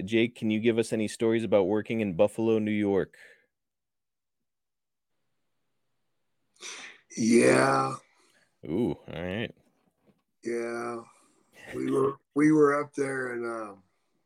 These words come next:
Speaker 2: there was this, there was this bar <clears throat> at the Ramada Inn, and we were all in there, and I look over there, and, and Jim Kelly's in there.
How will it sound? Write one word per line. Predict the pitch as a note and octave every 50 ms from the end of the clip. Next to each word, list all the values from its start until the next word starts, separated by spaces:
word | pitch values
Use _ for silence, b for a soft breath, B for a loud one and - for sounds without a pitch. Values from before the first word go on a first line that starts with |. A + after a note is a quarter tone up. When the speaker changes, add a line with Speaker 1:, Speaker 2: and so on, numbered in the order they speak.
| _ _ _ _ _ _ _ _ _ _ _ _ _ _ - -
Speaker 2:
there | C3 B2+ B2 B2+
was | B2+ A#2 A2
this, | A2 A2 G#2+ - - _ _ _ _ _ _ _ _ _ _ _ _ _ _ _ _ _ _ _ _ _ C#3
there | C#3+ C#3+ C3+
was | B2+ B2+ B2
this | B2+ C3 B2 A2+
bar | A2 A2 B2+ C3 C#3+ D3+ D3 - B2 B2 A#2+ A#2+ - _ _ _ _
<clears throat> | _ _ _ _ -
at | D#2+ D2 C#2 C2+ - - _ _ _ _ _ _ _ _ _ _ - _ _ _ _ _ _ _ _ _ _ _ _ _ _ _ _ _ _ - C3 A#2+ -
the | - A#2+
Ramada | A#2 A#2 A#2 A#2 B2 C3 C#3 C#3 C3 C3 B2
Inn, | B2+ C3+ C#3+ C#3+ C3 A#2+ A2 G#2 - _ _ _ _ _ _ _ _ _ _ _ _ _ _ _ _ -
and | B2+ B2+
we | C3 C#3
were | C#3+ C3+ C3 C3
all | C3+ C3+ C3+ C#3
in | C#3 D3 D3 C#3+
there, | C#3 C3 B2+ B2 A#2+ A#2+ - _ _ _ _ _ _ _ _ _ _ _ _ _ _ _ -
and | B2+ B2 A#2
I | A2+ A2+
look | A#2+ C3+ C#3 C3 C#3
over | C#3+ D3 D3 C3+ B2+
there, | B2 B2 A#2+ A#2+ A#2 A2+
and, | A2+ - _ -
and | B2 A#2+ A#2
Jim | A2 A#2 C#3 C#3 C3+ B2
Kelly's | - - D3 D3 C#3+ C#3+ C3 B2 G#2+ G#2+
in | A#2 A2 G#2 G#2
there. | G#2 G2 F#2+ -